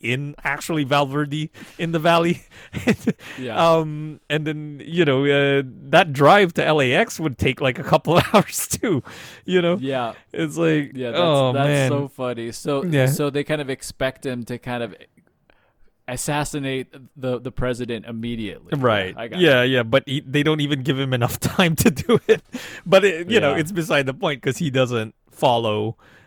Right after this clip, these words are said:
Speaker 1: uh,
Speaker 2: Yeah.
Speaker 1: what they ask, and that's where, you know, oh, man. Uh, okay, let's, let's get into the kills. <laughs> So
Speaker 2: Let's, well, yeah, well, okay, so I definitely wanna spend some time on this cold open.
Speaker 1: Okay, all right.
Speaker 2: Um, so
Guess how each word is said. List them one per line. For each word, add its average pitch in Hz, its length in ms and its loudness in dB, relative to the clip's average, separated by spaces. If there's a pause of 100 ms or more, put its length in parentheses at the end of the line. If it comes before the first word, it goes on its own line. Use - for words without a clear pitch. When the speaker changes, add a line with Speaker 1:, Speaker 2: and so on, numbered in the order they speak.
Speaker 1:
uh, 110 480 0
Speaker 2:
Yeah. 101 60 -6
Speaker 1:
what 113 160 -2
they 107 180 -2
ask, 123 500 0
and 117 440 -8
that's 127 320 2
where, 123 460 -4
you 147 180 -8
know, 113 220 -6
oh, 113 340 -2
man. 104 600 -4
Uh, 107 220 -8
okay, 107 220 -4
let's, 120 280 -6
let's 170 200 -6
get 208 160 2
into 160 180 -2
the 127 100 0
kills. 107 540 -2
<laughs> - 40 -20 (280)
So - 140 0 (640)
Speaker 2:
Let's, 147 240 0 (140)
well, 165 180 2
yeah, 160 260 4 (100)
well, 165 220 4 (200)
okay, 156 180 0
so 156 400 2
I 147 140 0
definitely 226 400 0
wanna 185 320 2
spend 175 260 0
some 170 160 -4
time 151 320 -4
on 139 160 0
this 127 180 0
cold 123 380 0
open. 104 380 0
Speaker 1:
Okay, 143 300 0
all 156 120 2
right. 120 180 2
Speaker 2:
Um, 120 540 2 (400)
so 143 540 6